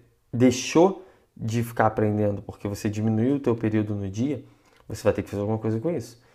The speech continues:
E aí você coloca em prática. E claro, vem os seus resultados. Você vai ter resultado, porque conhecimento mais a prática é resultado. Isso vai trazer o que você quer, não importa o que seja, tá? Eu espero que isso fique na tua cabeça.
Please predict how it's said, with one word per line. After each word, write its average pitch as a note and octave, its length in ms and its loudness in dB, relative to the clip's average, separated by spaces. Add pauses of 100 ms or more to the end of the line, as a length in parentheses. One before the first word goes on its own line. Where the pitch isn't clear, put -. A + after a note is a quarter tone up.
(140)
E G#2 60 -6
aí G#2 40 -2
você G2+ 200 -6
coloca G#2+ 360 0
em C3+ 40 -6
prática. - 440 -10 (440)
E A#2 60 -8
claro, G#2 440 4 (420)
vem G#2 380 -2
os G#2+ 160 -6
seus G#2 180 2
resultados. G#2 680 -6 (720)
Você - 140 -4
vai F#2+ 80 2
ter B2+ 180 4
resultado, F#2+ 640 -2 (300)
porque G2+ 260 -6
conhecimento G#2 760 -4 (280)
mais G#2 280 0
a G2+ 60 0
prática G#2 500 -4 (420)
é A#2+ 80 2
resultado. A#2 580 -2 (420)
Isso - 200 -6
vai A#2 220 2
trazer A#2 300 2
o A2 80 0
que A2 100 -10
você A2 280 -4
quer, F#2+ 280 -6 (200)
não B2+ 80 -8
importa - 280 -6
o - 20 -20
que B2 120 -12
seja, F#2+ 400 -4
tá? F#2+ 140 -4
Eu - 480 -18
espero - 260 0
que - 60 -10
isso - 120 -12
fique - 180 -8
na A2+ 120 0
tua A2+ 160 -2
cabeça. G2 500 -2